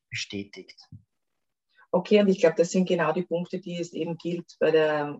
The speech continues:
Speaker 2: Sonnencreme, wenn man sie selbst herstellt, zu beachten. Dass man sich nicht in einer falschen Sicherheit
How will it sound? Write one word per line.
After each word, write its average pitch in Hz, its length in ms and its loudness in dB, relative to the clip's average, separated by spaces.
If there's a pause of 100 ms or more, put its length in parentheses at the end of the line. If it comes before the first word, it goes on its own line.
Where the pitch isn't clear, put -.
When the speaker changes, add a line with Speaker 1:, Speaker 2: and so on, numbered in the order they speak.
(120)
Speaker 2:
Sonnencreme, 156 720 -2
wenn 156 80 -6
man 151 80 -8
sie - 120 -10
selbst - 360 -4
herstellt, 151 360 0
zu - 140 -14
beachten. - 560 -4 (720)
Dass 165 140 -2
man 165 100 4
sich 175 220 -4
nicht 170 180 0
in 165 80 4
einer 160 240 0
falschen 175 400 2
Sicherheit 190 640 0